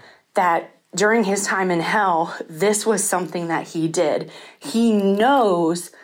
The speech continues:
that he broke. And I think not only does he feel guilty about it, but I think he genuinely believes that if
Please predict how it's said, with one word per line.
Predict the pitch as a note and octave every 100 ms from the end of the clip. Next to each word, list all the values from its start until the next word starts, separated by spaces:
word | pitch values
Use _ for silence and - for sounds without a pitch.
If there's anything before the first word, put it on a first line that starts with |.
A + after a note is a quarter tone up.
| - _ -
that | F3+
he | F3+ - F#3
broke. | D#3+ F3+ G2 - - - _ - - - - -
And | A3
I | A3+
think | D4
not | D4 -
only | A#3
does | A3 G#3+
he | G3+
feel | F#3+ E3+
guilty | E3+ C#4 D4+ B3
about | F3+ E3+ F3
it, | F#3 - - - -
but | A3
I | A#3+
think | C#4+ C#4+
he | C#4+
genuinely | G#3+ F#3 F#3 G3+ A3 B3+ C#4 C#4 C#4+
believes | A#3 B3 B3 B3 F3 E3+ F3 - _ - _ _
that | - F#3 F3+ F3 - _ _ _ -
if | G#3+ C#4 -